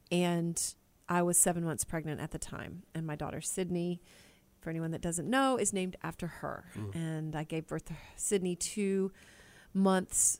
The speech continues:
Speaker 1: to the day after she died. And then my father, basically when my mom died, he curbed his smoking when she was alive, and once she died, it was on. He smoked in the house. He smoked himself to death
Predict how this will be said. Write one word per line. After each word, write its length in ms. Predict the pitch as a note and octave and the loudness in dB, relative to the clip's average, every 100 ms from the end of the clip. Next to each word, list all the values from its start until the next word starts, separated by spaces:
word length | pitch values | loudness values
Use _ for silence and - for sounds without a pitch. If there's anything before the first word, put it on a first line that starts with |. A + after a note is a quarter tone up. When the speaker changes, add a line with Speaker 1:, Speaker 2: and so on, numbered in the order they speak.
| - | -4
Speaker 1:
to 100 | - | -2
the 100 | F#3+ | 0
day 540 | F3+ F3+ F3 E3+ D#3+ D3+ - | 2 4 4 2 0 -2 -6
after 440 | D#3 - D#3 E3 | -8 -6 -4 -4
she 160 | - A#3 | -8 -4
died. 460 | D#4+ F4+ - - _ _ _ _ - | -4 -4 -10 -16 _ _ _ _ -8
And 640 | - F3+ F3 F3 F3 - - - - _ | 0 2 2 0 -2 -4 -10 -20 -20 _
then 240 | G3 G3+ F#3+ | 4 6 6
my 180 | F3 F3 | 2 0
father, 840 | - - G#3+ G#3 G3 F#3 F3+ F3 - | -4 2 6 8 8 6 4 2 -2
basically 420 | F#3 F3+ - F#3+ | 0 0 0 0
when 140 | E3+ E3+ | 0 2
my 120 | D#3+ | 2
mom 240 | E3+ F3+ | 2 2
died, 300 | F3+ E3 D#3 | 2 2 2
he 120 | E3+ G#3 | 0 -2
curbed 320 | - G3 F3+ | 2 2 2
his 180 | F3+ - | 0 2
smoking 600 | F#3+ E3+ E3+ E3+ D#3+ E3 _ _ _ _ _ - | 2 0 0 -4 -4 -8 _ _ _ _ _ -4
when 180 | F#3 F#3 | 0 2
she 240 | - G#3+ | 2 2
was 160 | E3+ E3+ | 2 2
alive, 640 | E3 F#3 F#3 F3+ F3 E3+ - | 2 6 8 8 4 0 -4
and 220 | E3 E3 | -4 -2
once 180 | E3 D#3+ | -2 -4
she 240 | - - D#3+ | -4 -4 -2
died, 580 | F3+ D#3+ D#3 C#3+ C3+ - - - | 2 2 2 0 -2 -8 -10 -4
it 140 | E3+ | -2
was 160 | E3 D#3+ | -2 0
on. 340 | D3+ C3+ C3+ | -2 -2 -4
He 220 | D#3 D#3+ | -4 -4
smoked 340 | - E3 D3+ - | -4 -4 -4 -4
in 80 | |
the 80 | D3 | -4
house. 380 | D3+ E3 D#3 - | -2 -2 -2 -2
He 100 | F#3+ | -4
smoked 380 | - F3 D3+ - | -4 -2 -4 -4
himself 320 | E3+ F3+ F3 | -2 -2 0
to 100 | A3 | 0
death 260 | C4+ B3 | 0 0